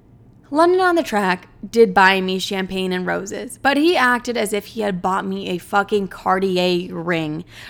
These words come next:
the way he would throw the roses and champagne back in my face. Like, don't get me wrong. I'm so grateful. That is so nice. But at the same time,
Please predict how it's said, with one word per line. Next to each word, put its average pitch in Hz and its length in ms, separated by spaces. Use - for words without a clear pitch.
the 214 80
way 214 180
he 220 180
would 208 220
throw 196 320
the 190 140
roses 185 440
and 190 200
champagne 185 720
back 175 280
in 190 80
my 175 160
face. - 340
Like, 214 280
don't 285 240
get 302 120
me 294 140
wrong. 208 240
I'm 269 200
so 277 180
grateful. 226 380
That 214 300
is 240 120
so 220 340
nice. 196 280
But 220 140
at 226 120
the 226 80
same 262 380
time, 247 320